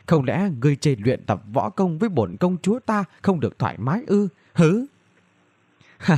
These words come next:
ha, có tiến bộ, được đấy, thử chiêu này của ta, lợi hại không? Vui quá." Tiếng cười sảng khoái của nàng truyền khắp cả khu rừng. Cơn ác mộng không biết là lần thứ mấy mươi của thần nam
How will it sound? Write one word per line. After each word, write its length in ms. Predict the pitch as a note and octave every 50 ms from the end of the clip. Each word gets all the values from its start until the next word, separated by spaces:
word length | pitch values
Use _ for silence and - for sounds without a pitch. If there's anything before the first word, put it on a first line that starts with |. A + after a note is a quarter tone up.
| A2+
ha, 340 | - C#3+ C3+ A#2 G#2 F2+ - - _ _ - _
có 160 | - C3 D3
tiến 280 | E3 - G#3+ A3 F3+ B2
bộ, 260 | A2 A2 A2 - - _ _ _ _ -
được 240 | C#3+ C3+ A#2 - - _
đấy, 320 | G2 A#2 F3 G#3+ A3+ - - _ _ _ - -
thử 160 | - F#3 D#3 D3+
chiêu 200 | - - B3+ A#3
này 140 | D#3+ G#2
của 200 | - - - -
ta, 320 | - - E3+ F3+ F#3 E3 - _ _ _ _ _
lợi 160 | - C#3+ E3+ F3
hại 220 | E3+ F3 - E3
không? 260 | - - B3 B3+ B3 - _ _ _ _ _ _
Vui 300 | A2+ A2 A2+ G#2+ E3 D3 -
quá." 340 | - C#3+ C#3 E3 G#3+ A#3+ D#4 - _ _ _ _ - _ - - - - _ _
Tiếng 160 | B3 C4 G3+
cười 160 | F#3 F3 B2+
sảng 300 | A2+ - - B2 G2 F2 -
khoái 260 | - - D3 E3+ B3 C4 -
của 160 | - B2+ G2+
nàng 360 | F2+ F#2+ A2 A2+ G#2+ G2+ F#2+ G2 -
truyền 220 | - C#3+ B2 G#2
khắp 340 | G2 - - C#4+ - _ -
cả 100 | - E2
khu 240 | - - E3+ D#3+ D3 -
rừng. 220 | A#2+ A2+ F#2+ D2+ - _ _ _ _ _ _
Cơn 180 | - D#3 D3 C3
ác 160 | E3 G3 -
mộng 220 | C3+ A#2+ F2 D#2 A#2+
không 240 | - D#3 D3 C3+ C3
biết 160 | G3 B3 - _ _
là 180 | G#2+ G#2 G2+
lần 260 | F2+ F2+ F#2+ E2+ D2 B1+ -
thứ 180 | - C#3+ D3+ G3+
mấy 260 | G3+ C#3 B2+ F3 B3+
mươi 340 | C#4 G#3+ E3+ F#3+ F#3+ F#3 E3+ - _
của 140 | - A#2 A2
thần 300 | - C3 A2 F2+ D#2 G2+
nam 220 | C#3+ D3+ E3 D#3+